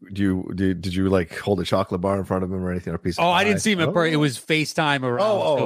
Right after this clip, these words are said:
Speaker 1: okay, okay, okay.
Speaker 2: everybody in Nashville, that's where my mom's side of the family
Speaker 1: Oh,
Speaker 2: is.
Speaker 1: right on,
Speaker 2: And they
Speaker 1: right
Speaker 2: just
Speaker 1: on.
Speaker 2: walked around with a phone, and <laughs> everybody said, "Hey, how you doing?" Or whatever, spent thirty seconds
Speaker 1: Right, right.
Speaker 2: to a minute with each, just 'cause there's so many people and you gotta keep it moving.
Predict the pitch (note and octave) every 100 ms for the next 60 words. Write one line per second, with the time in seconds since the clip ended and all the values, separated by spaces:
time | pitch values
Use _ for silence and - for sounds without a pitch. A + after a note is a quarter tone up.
0 | G2+ - E2 E2+ D#2+ - - E3+ E3 D3
1 | D3 C#3 C3 B2+ C3 C3 - A#2+ A2 B2
2 | C#3 A#2+ A#2 A2+ A#2 A#2 B2 G#2 F#3+ A3+
3 | A3+ G#3+ E3 D#3 - _ A#2+ B2+ A#2+ G#2+
4 | C3+ C#3 B2+ B2 C3 - C3+ B2+ B2 A2+
5 | A#2 - _ - A#2+ C#3+ B2+ G#2+ G2+ G2+
6 | - _ _ _ _ _ C#3 G#2+ G#2 G2
7 | G#2 - - D#3 C3 A#2+ A#2 A2+ B2+ C3+
8 | A3 F#3+ G3 F#3+ F3 C#3+ C3 C3 B2+ A#2
9 | A2+ - C3 A2 - C#3+ A#2+ A2 C3 -
10 | G#2+ G2+ - - A#2 D2+ D2+ - - D2+
11 | D2+ A#1+ C3 A2 B2+ B2+ A#2+ A2 A2 C3+
12 | C#3+ B2 - A2 A2+ - - A#2+ G#2 -
13 | A#2 G2+ G2 G#2+ G2 - A2+ - A2+ G#2
14 | F#2 F2